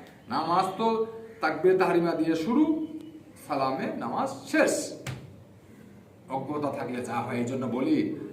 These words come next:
যে প্রত্যেক মসজিদে মক্তব চালু করেন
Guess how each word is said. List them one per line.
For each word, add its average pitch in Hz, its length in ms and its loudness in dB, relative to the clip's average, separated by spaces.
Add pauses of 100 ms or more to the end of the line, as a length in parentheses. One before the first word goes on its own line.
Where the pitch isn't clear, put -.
(100)
যে 120 60 -4
প্রত্যেক 151 560 -2 (500)
মসজিদে 165 340 0
মক্তব 170 400 0
চালু 175 200 4
করেন 175 380 4